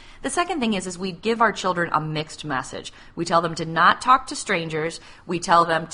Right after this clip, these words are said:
to, you know, to be careful with, you know, if you see this person or if you see that person,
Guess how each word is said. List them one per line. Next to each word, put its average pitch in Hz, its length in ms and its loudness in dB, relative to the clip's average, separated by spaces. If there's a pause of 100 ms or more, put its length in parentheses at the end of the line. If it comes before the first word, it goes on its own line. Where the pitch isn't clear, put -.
to, 147 420 -6
you 156 120 -8
know, 135 120 -6
to 151 120 -12
be 190 180 -4
careful 214 840 0
with, 175 200 0 (120)
you 175 100 -8
know, 147 60 0
if 143 120 -4
you 196 80 0
see 220 220 -2
this 190 180 -2
person - 260 -2
or 160 40 -6
if 160 80 -12
you 180 160 -6
see 202 200 -8
that 180 240 4
person, 190 320 -4